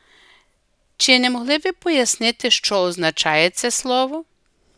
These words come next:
I would like to schedule another conference with my child teacher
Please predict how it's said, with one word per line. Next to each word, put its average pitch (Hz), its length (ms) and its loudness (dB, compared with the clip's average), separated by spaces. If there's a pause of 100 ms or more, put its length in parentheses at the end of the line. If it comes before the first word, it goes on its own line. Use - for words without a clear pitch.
(1400)
I 254 140 6
would 269 240 -4
like 294 200 4
to 349 100 -2
schedule 226 600 0
another 185 480 -2
conference 180 720 -2
with 180 100 -8
my 170 200 0
child 180 560 2
teacher 208 640 -4